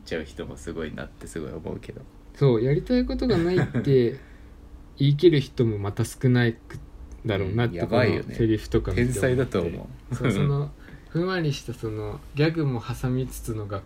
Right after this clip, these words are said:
Speaker 2: 生日常ものの中で、こういうセリフがさらっと出てきたりして、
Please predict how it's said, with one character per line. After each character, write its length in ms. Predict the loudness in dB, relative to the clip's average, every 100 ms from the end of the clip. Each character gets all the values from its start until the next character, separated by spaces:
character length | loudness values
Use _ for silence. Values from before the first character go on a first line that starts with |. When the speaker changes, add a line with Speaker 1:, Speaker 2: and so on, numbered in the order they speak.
| -12
Speaker 2:
生 280 | -6 -2 -2
日 360 | -2 -8 -8 -4
常 180 | -2 -2
も 160 | -2
の 100 | -2
の 60 | -2
中 280 | -2 -2 -4
で、 180 | -6 -8
こ 160 | -2 2
う 60 |
い 240 | 2 4 2
う 20 |
セ 180 | 2 2
リ 120 | 2
フ 100 | 0
が 80 | -2
さ 140 | 2
ら 80 | 0
っ 20 | 0
と 140 | -4
出 80 | -6
て 140 | -8
き 100 | -10
た 80 | -10
り 140 | -8
し 100 | -10
て、 300 | -10 -8 -8